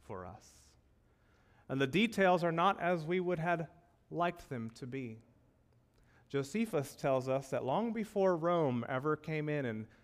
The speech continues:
totally decimated the temple structure, the Jews themselves engaged in a intense civil war, actually sacked, burned, and did a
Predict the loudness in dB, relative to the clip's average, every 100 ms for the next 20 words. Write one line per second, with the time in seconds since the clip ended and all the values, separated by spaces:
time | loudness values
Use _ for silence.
0 | _ _ -10 4 6 6 4 4 0 0
1 | -2 -2 -2 -2 -4 -4 -8 -6 -8 -6
2 | -4 -4 -6 -12 -12 -14 _ _ _ _
3 | _ _ -6 -6 -6 -2 0 2 0 -2
4 | -4 -4 -2 2 4 4 0 -6 -8 -8
5 | -2 2 2 0 -2 -2 -4 -8 -20 _
6 | _ -6 -6 -6 -12 -2 2 2 -2 -2
7 | 0 2 2 0 0 0 -4 -10 -20 -20
8 | _ _ _ _ _ _ -20 -20 -20 -20
9 | _ 4 4 4 -6 -4 -4 -2 2 2
10 | 0 -10 -20 -18 -14 2 6 6 4 -2
11 | -4 -10 -18 -20 -12 -8 -8 -12 -20 _
12 | _ 0 0